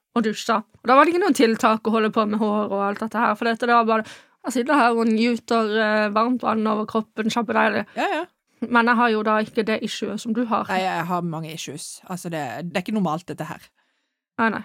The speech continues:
Speaker 2: Men,
Speaker 1: men, eh,
Speaker 2: eh, det får bare være. Jeg dusjer, jeg har hygiene i hvert fall.
Speaker 1: Ja, så lenge
Speaker 2: Og hvis
Speaker 1: du
Speaker 2: det er sånn at jeg ikke går i dusjen, så tar jeg meg i hvert fall en horevask.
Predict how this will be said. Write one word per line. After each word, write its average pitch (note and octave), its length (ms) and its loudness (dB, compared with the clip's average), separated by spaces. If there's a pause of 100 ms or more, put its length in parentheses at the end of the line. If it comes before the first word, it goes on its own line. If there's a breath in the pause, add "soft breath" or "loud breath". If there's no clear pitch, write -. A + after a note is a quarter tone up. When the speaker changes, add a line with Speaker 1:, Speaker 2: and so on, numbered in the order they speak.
Speaker 2:
Men, A#3 180 0
Speaker 1:
men, A#3 80 2
eh, G3+ 260 2
Speaker 2:
eh, F#3 280 -8 (240)
det B3 100 -8
får B3+ 80 -4
bare E3+ 100 -4 (120)
være. D3+ 100 -8
Jeg A3+ 160 2
dusjer, A3+ 240 0
jeg A3+ 120 2
har C4 160 6
hygiene F#3+ 400 2
i A3 40 2
hvert E3+ 160 0
fall. - 220 -8 (120)
Speaker 1:
Ja, B3 200 4 (100)
så A3+ 160 -2
lenge G#3+ 200 2
Speaker 2:
Og A#3+ 60 2
hvis B3 140 2
Speaker 1:
du G#3 60 -2
Speaker 2:
det A#3 80 4
er A#3+ 100 4
sånn B3 160 -2
at A3+ 120 -2
jeg G#3+ 120 -2
ikke A3+ 140 -6
går G3+ 100 0
i F#3+ 60 0
dusjen, G3+ 180 -4
så F#3 60 -6
tar G#3+ 160 0
jeg - 20 0
meg F#3 80 0
i E3+ 60 0
hvert F3+ 100 -6
fall F3 80 -2
en F3+ 80 0
horevask. F3 560 -2